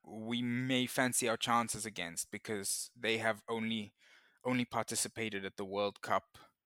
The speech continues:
to the best of my memory, four times. They have, they've n-, also, like us, never made it past the group stage.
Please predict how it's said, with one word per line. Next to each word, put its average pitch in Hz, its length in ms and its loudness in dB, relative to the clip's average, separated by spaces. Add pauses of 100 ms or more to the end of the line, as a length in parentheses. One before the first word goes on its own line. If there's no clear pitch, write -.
(380)
to 117 100 -6
the 104 80 -6
best 107 300 0
of 98 100 -4
my 104 380 6
memory, 101 420 -2
four 110 400 -4
times. 110 680 2 (920)
They 107 180 4
have, 101 340 4 (280)
they've 113 320 2 (300)
n-, 127 160 -2 (100)
also, 139 280 2
like 107 260 4
us, 117 180 4
never 107 240 -2
made 104 200 0
it 98 100 -6
past 92 300 0
the 90 40 -10
group 92 240 -10
stage. - 600 0